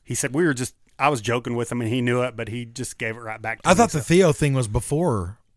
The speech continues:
Speaker 2: uh,
Speaker 1: Well,
Speaker 2: Bill Burr.
Speaker 1: I, I don't know.
Speaker 2: Oh, okay.
Speaker 1: Probably was, but what
Speaker 2: Okay.
Speaker 1: I, I, I, what I was saying is, was like, you know.
Speaker 2: Well, I just wanna do a preemptive Bill Burr, rest in peace, uh, death due to helicopter, uh, death,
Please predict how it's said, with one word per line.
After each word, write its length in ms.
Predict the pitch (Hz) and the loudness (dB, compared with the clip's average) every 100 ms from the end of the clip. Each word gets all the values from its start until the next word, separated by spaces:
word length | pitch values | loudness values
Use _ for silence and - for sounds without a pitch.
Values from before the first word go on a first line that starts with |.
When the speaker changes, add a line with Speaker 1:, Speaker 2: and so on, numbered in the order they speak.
| - | -10
Speaker 2:
uh, 320 | 101 95 85 - | -6 -4 -6 2
Speaker 1:
Well, 160 | 202 208 | 6 8
Speaker 2:
Bill 280 | 185 170 170 | 8 8 8
Burr. 40 | |
Speaker 1:
I, 200 | 147 143 | 8 6
I 20 | |
don't 140 | 143 131 | 4 2
know. 300 | 117 107 101 - | 0 -2 -2 4
Speaker 2:
Oh, 160 | 147 123 | 6 6
okay. 60 | 107 | 6
Speaker 1:
Probably 320 | 180 185 147 | 6 8 6
was, 260 | 135 131 127 | 6 6 4
but 160 | 156 156 | 4 4
what 120 | 170 | 6
Speaker 2:
Okay. 80 | 147 | 8
Speaker 1:
I, 240 | 151 156 | 6 6
I, 60 | 156 151 | 4 0
I, 120 | 139 143 | -2 -2
what 220 | 135 127 | 0 2
I 100 | 120 | 4
was 140 | 113 | 4
saying 300 | - 101 98 | 0 0 -8
is, 120 | 98 104 | -10 -12
was 160 | 101 | -18
like, 100 | 95 - - - | -20 -20 -20 -16
you 60 | 110 | -16
know. 100 | 98 - | -12 2
Speaker 2:
Well, 120 | 170 | 6
I 60 | 202 | 8
just 160 | 196 190 | 6 6
wanna 140 | 196 | 6
do 140 | 170 185 | 8 6
a 60 | |
preemptive 600 | - 185 185 175 180 147 | 6 4 6 4 4 4
Bill 160 | 160 170 | 4 6
Burr, 220 | 165 165 | 8 8
rest 260 | 165 165 156 | 6 4 2
in 100 | 156 | 2
peace, 500 | 165 160 - - - _ - | 4 4 2 -2 -6 _ 0
uh, 160 | 135 | 0
death 320 | 123 147 147 | 2 2 0
due 100 | 143 | 0
to 100 | 135 | 0
helicopter, 640 | 135 139 139 135 - 131 120 - - _ _ - | 2 2 2 0 2 0 -2 -8 -20 _ _ -8
uh, 240 | 127 127 113 | 0 0 0
death, 460 | 135 123 98 - | 0 0 0 -8